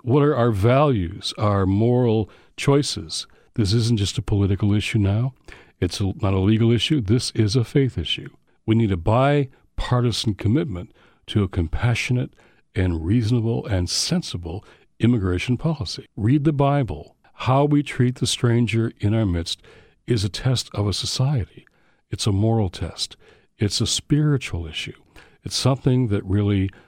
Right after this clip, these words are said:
goes deeper than just our political debate. So let's come together on this. Uh,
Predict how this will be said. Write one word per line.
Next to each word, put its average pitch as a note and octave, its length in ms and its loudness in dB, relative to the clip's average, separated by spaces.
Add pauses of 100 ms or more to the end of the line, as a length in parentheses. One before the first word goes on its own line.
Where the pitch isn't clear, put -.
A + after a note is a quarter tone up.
(140)
goes G2 300 0
deeper F2 580 -2 (240)
than F#2+ 220 0
just G2+ 280 -4
our F2 140 -2
political F2 760 -4 (180)
debate. E2 440 -8 (340)
So A2+ 440 0
let's D3+ 320 2
come C#3+ 400 0
together G2 540 0
on E2+ 300 0
this. - 440 -8 (560)
Uh, E2+ 240 -4